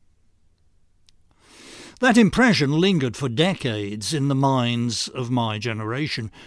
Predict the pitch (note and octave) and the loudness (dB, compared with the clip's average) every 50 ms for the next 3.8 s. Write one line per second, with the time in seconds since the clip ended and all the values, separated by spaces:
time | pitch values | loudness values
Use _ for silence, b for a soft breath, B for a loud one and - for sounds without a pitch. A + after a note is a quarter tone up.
0 | B B - A3 C4 E4 E4+ D#4+ - - D3+ C#3+ C3 A2 C#3+ D#3 C#3+ B2 G#2+ A2+ | B B -4 -2 -2 0 -2 -2 -2 0 0 0 0 0 -2 -4 -4 -4 -2 0
1 | B2+ B2 A2+ - - - - - - _ _ _ _ b b b b - E3+ D#3+ | 0 0 -2 -4 -10 -12 -12 -16 -16 _ _ _ _ b b b b -4 -2 0
2 | D3+ C3+ A2+ C3 A#2+ A#2 - - - C#3+ B2 A#2+ C3 B2+ - - C3 B2+ A#2+ B2+ | 0 0 0 0 -2 -2 -2 -2 -4 -4 -4 -6 -8 -10 -10 -6 -4 -4 -2 -2
3 | A#2+ A#2 A2+ A2 - - B2+ - - - F3+ F#3+ F3 E3 A#2+ | -2 -4 -4 -6 -6 -8 -10 -8 -2 0 2 2 2 0 -2